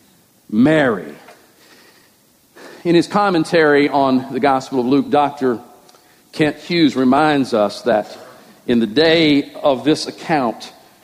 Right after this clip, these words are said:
women did not enjoy high status on the social ladder. In fact, it was a very rare thing that a woman would be seen as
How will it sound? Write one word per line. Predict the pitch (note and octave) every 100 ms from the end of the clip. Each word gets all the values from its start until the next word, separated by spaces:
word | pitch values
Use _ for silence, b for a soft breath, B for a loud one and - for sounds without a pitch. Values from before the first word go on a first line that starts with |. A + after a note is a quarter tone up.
| - -
women | B2 F#3 F#3 C3+ B2
did | C3+ B2+
not | C#3 F3 C3 - - -
enjoy | C#3 B2 A2+ E3 C#3 A#2
high | - E3 D3+ C#3
status | A#2+ - - D3 C3 G#2 G2 -
on | B2+
the | G#2+
social | - B2+ - A2+
ladder. | G#2+ G#2 F2+ D#2+ - _ _ _ _ _ _ _ _ B B B B
In |
fact, | A2 D3+ D#3+
it |
was | C3+
a |
very | B2 E3+ D#3+
rare | C3 E3 F3+ D#3+
thing | - G#3 E3 A#2+
that | A2+
a | A#2+
woman | B2+ F#3 E3 C3+
would | C#3
be | C#3
seen | B2+ - - G#3 G3 C3+ B2+ A#2+ B2+ B B B
as | C#3+ B2+